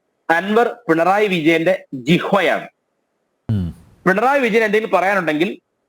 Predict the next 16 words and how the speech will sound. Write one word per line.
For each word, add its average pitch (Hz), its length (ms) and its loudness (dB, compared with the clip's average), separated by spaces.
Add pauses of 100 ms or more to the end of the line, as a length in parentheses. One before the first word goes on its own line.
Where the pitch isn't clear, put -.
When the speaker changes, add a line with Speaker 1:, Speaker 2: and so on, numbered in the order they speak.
(300)
Speaker 1:
അത് 156 100 4
ഗോവിന്ദ 185 320 2
മാഷെ 220 400 0 (180)
കൊണ്ട് 214 200 2
പറയിച്ച് 185 460 0
കൊളാക്കാതെ 185 680 0 (600)
അൻവറിനെ 202 440 0
കൊണ്ട് 202 180 0
പറയിക്കുകയാണ് 165 480 0
ഇപ്പൊ 165 120 -2
ചെയ്യുന്നത്. 143 400 0 (560)
ഒരിക്കലും 226 680 0
പിണറായി 208 340 2
വിജയനെ 202 300 0
ഡിസ്പ്ലീസ് 190 480 -2
ചെയ്യാനോ 135 400 0